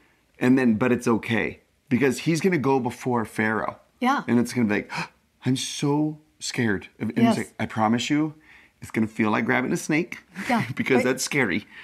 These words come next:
Speaker 1: But I'm
Speaker 2: but
Speaker 1: gonna
Speaker 2: it's gonna
Speaker 1: turn it
Speaker 2: be
Speaker 1: into
Speaker 2: okay.
Speaker 1: it. Yeah, yeah.
Speaker 2: And I love that the message he tells to him, the first message. So the first question is,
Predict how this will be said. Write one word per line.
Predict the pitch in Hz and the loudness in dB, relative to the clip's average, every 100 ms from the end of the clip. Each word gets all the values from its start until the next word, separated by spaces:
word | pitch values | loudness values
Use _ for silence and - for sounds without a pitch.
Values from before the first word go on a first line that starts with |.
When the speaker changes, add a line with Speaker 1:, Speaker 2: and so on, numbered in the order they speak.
| - - | -20 -6
Speaker 1:
But | 240 - | 0 2
I'm | |
Speaker 2:
but | 254 | 2
Speaker 1:
gonna | 214 | 2
Speaker 2:
it's | 233 | 2
gonna | 220 | 4
Speaker 1:
turn | 208 | 4
it | |
Speaker 2:
be | 202 | 2
Speaker 1:
into | 214 214 | 4 4
Speaker 2:
okay. | |
Speaker 1:
it. | 131 | 4
Yeah, | 107 90 | 2 0
yeah. | 107 110 - | 2 2 4
Speaker 2:
And | 294 | 6
I | 349 | 6
love | 311 349 392 | 6 6 6
that | 440 - | 2 0
the | 381 | 2
message | 320 311 311 349 - | 4 2 2 -2 -2
he | 320 | 0
tells | 285 262 262 | 2 2 2
to | 277 | 0
him, | 247 233 | 2 2
the | 220 254 | 2 -2
first | 277 | -2
message. | 254 226 190 175 | 0 0 -2 -4
So | 202 | -4
the | 196 | -2
first | 247 302 302 | 0 0 2
question | 320 311 294 262 | 0 0 0 2
is, | 226 208 | 4 2